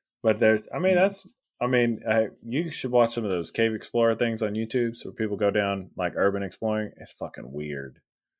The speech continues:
Speaker 1: Seeing all the
Speaker 2: That makes
Speaker 1: tunnels
Speaker 2: sense.
Speaker 1: and shit that are under New York.
Speaker 2: I love, I will always love the Batmobile, but I don't know if I really like the Batcycle.
Speaker 1: I do not like it.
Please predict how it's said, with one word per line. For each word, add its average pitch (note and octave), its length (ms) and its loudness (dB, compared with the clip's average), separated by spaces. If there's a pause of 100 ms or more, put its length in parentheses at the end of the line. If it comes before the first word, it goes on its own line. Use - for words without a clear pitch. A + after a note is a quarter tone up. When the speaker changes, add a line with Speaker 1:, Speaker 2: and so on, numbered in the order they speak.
(340)
Speaker 1:
Seeing G2 300 0
all F2 140 0
the E2+ 80 -2
Speaker 2:
That E2 80 -2
makes - 120 -8
Speaker 1:
tunnels F#2+ 300 -2
Speaker 2:
sense. - 40 -4
Speaker 1:
and F#2 100 -8
shit - 240 4
that F#2 100 0
are F#2 160 0
under F#2 160 -6
New F#2+ 140 -8
York. G2 260 -6 (2000)
Speaker 2:
I C#3+ 100 -2
love, B2+ 420 0
I C#3+ 60 -2
will C#3+ 180 2
always C#3 400 0
love A#2 420 -2
the A#2 80 -2
Batmobile, A#2 600 0
but A2 120 0
I C3+ 120 0
don't G#3+ 180 0
know G#3 120 2
if G3+ 120 0
I G3+ 120 2
really G3+ 260 -2
like F#3+ 220 -2
the F3+ 80 -12
Batcycle. B2+ 640 -4 (220)
Speaker 1:
I E2+ 80 -2
do D#2 160 -6
not C#2 300 -8
like C#2 240 -8
it. - 200 -12